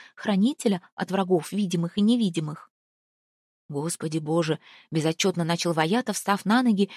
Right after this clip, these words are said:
и сжимая в руке нож. Пока он читал молитву, старушка пятилась.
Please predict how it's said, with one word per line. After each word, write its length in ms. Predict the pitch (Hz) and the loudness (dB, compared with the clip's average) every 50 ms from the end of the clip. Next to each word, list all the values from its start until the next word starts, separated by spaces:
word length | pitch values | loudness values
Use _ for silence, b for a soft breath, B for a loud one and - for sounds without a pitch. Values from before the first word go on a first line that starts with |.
| B B B | B B B
и 80 | 170 | -4
сжимая 420 | 160 - - 165 165 180 208 214 196 | -2 0 0 2 2 4 4 2 2
в 40 | |
руке 240 | 196 185 - - 220 | 0 0 2 2 2
нож. 400 | 208 226 220 170 135 - - - _ _ _ _ _ _ _ _ _ _ _ _ _ _ | 4 4 4 2 0 -4 -8 -10 _ _ _ _ _ _ _ _ _ _ _ _ _ _
Пока 280 | - 160 - - 294 320 | -6 -4 -2 -2 -2 -2
он 100 | 320 220 | 0 -2
читал 340 | - - - - 127 131 131 | -4 -4 -6 -8 -8 -6 -6
молитву, 580 | 131 131 143 156 214 294 320 - _ - 277 | -6 -6 -4 -2 -2 -4 -4 -4 _ -10 -10
старушка 560 | - - - 127 - 143 190 208 - - 185 | -8 -8 -8 -6 -4 -4 -4 -4 -4 -6 -8
пятилась. 760 | 175 - 151 135 156 131 - - - - - 156 - - - | -6 -4 -6 -6 -6 -8 -12 -16 -16 -16 -18 -18 -18 -20 -20